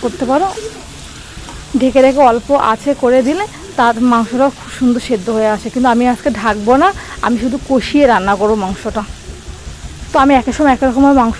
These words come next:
রান্না করি, আজকে তোমাদের এইভাবে মাংস রান্না করছি সেটা, সেটা তোমাদের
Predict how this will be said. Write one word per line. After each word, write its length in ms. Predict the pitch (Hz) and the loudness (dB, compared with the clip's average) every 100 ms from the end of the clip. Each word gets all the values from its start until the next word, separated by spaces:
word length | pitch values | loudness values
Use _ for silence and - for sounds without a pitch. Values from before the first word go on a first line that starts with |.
| 262 | 2
রান্না 320 | 254 254 262 277 | 4 4 4 4
করি, 140 | 285 349 214 | 2 2 2
আজকে 140 | 202 226 | 0 -2
তোমাদের 220 | 254 247 226 | 0 0 2
এইভাবে 240 | 247 247 254 220 | 4 4 4 0
মাংস 140 | 214 247 | -2 -2
রান্না 180 | 220 240 | 0 0
করছি 160 | 269 285 | -2 -2
সেটা, 220 | 233 214 202 | -4 -6 -4
সেটা 140 | 220 226 | -4 -2
তোমাদের 220 | 226 254 | -2 -2